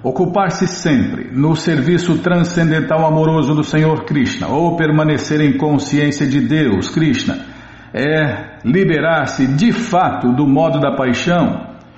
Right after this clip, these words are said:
e de toda a contaminação material, quando? Aqui e agora. É só praticar, é só pôr em prática. Fixo no eu,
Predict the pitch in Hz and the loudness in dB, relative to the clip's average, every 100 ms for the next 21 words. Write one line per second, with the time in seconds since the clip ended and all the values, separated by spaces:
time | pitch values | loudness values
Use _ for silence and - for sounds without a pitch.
0 | - 156 170 180 185 156 165 151 151 143 | -4 0 2 2 0 0 0 0 2 2
1 | 139 131 156 151 143 - 151 160 131 87 | 2 0 0 0 0 0 0 0 0 -2
2 | 160 170 117 87 - - 135 135 139 139 | -2 0 0 0 -6 -6 -4 -2 2 2
3 | 135 - 139 135 107 113 110 101 98 - | 2 -2 -2 0 0 0 0 -2 -4 -10
4 | - - 123 113 - 107 120 139 - - | -18 -6 -4 -4 -4 -2 -2 -4 -10 -20
5 | - - - 120 123 131 - 117 104 101 | -20 -20 -8 -6 -4 -4 -2 -2 -2 -4
6 | - - - - - 120 - 131 117 - | -8 -18 -10 -8 -6 -6 0 0 0 0
7 | 113 110 - - - - - - - _ | -4 -4 -8 -16 -18 -20 -20 -20 -20 _
8 | - _ - _ _ - - - - 60 | -20 _ -20 _ _ -20 -20 -20 -20 -20
9 | 60 60 _ _ - _ - - - _ | -20 -20 _ _ -20 _ -20 -20 -20 _
10 | - - _ - - - _ - 240 247 | -20 -20 _ -20 -20 -20 _ -4 0 2
11 | - 226 208 208 175 139 | 0 2 4 6 4 2